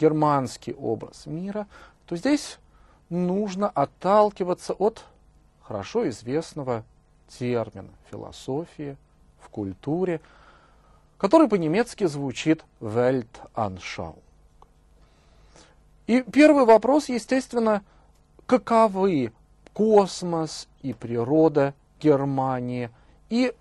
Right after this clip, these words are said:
какие идеи и ценности они подсказывают стране и своему народу. Вот в отличие от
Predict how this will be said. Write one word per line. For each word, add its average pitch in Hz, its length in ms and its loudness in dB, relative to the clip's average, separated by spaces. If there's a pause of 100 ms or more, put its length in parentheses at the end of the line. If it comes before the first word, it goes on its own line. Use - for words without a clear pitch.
(240)
какие 220 640 0
идеи 196 600 -6
и 185 200 -10 (100)
ценности 139 1000 -4 (380)
они 151 500 0 (280)
подсказывают 120 1040 -6 (260)
стране 110 840 -6 (420)
и 110 320 -6 (100)
своему 110 580 -6
народу. 107 640 -4 (1700)
Вот 240 140 4
в 277 40 6
отличие 269 560 6
от 247 500 4